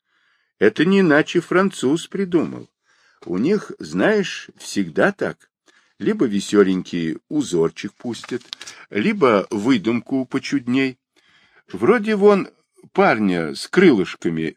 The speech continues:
на пятках. Кузьмич из Красильной еще его торгованом Меркушкой зовет.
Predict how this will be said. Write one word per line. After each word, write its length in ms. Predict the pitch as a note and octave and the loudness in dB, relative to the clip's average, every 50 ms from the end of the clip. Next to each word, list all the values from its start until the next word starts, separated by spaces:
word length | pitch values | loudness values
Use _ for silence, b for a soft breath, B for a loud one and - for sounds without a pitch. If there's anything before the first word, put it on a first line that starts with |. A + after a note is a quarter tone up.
| _ - | _ -6
на 180 | A2+ A#2+ D3 D3 | -2 0 0 0
пятках. 640 | - - - - - _ _ - - - _ _ _ _ _ _ _ _ _ _ _ _ _ _ _ _ _ _ _ _ | -2 -6 -8 -8 -10 _ _ -20 -20 -20 _ _ _ _ _ _ _ _ _ _ _ _ _ _ _ _ _ _ _ _
Кузьмич 800 | _ - C#3+ D3+ C3+ A2 A#2+ D#3 A3+ B3+ A3 - - - - - - _ - | _ 4 4 4 4 4 0 2 2 2 2 2 -2 -10 -12 -14 -16 _ 0
из 240 | B2+ C3 B2 - | 0 0 0 -2
Красильной 720 | - - C3+ C3 A2+ - - - G#2 F2+ E2+ D#2 D2+ D#2 D#2 | 0 4 4 4 4 2 0 0 2 2 2 0 -2 -4 -4
еще 340 | D#2 - - - D#3+ F3+ G3 | -4 -6 -6 2 6 6 6
его 540 | F#3 F3 D#3 E3 E3+ E3+ D#3+ C#3+ B2 A2 _ _ - | 6 6 4 6 6 6 6 4 2 0 _ _ 0
торгованом 880 | - C#3+ C#3 B2+ A2 C#3 C#3+ C3+ C3+ E3+ F3+ F3 E3+ E3 D#3 D3+ - - | 2 2 4 4 2 2 2 4 4 4 4 4 4 2 2 2 0 -2
Меркушкой 720 | A2+ A#2+ D#3+ F3+ - _ - F#2+ E2 - - - - D2 | 0 0 0 0 0 _ -10 -10 -10 -10 -12 -10 -10 -10
зовет. 380 | C2+ D2+ F2 D2+ B1+ B1 - | -6 -4 -6 -6 -6 -8 -20